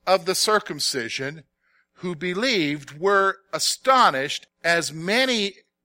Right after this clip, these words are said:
as came with Peter, because the gift of the Holy Spirit had been poured out on the Gentiles also.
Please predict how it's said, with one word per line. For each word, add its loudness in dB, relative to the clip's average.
as 0
came -2
with -6
Peter, -4
because -2
the -6
gift -4
of -12
the 0
Holy -2
Spirit -4
had -6
been -12
poured -4
out 4
on -6
the -10
Gentiles -6
also. -10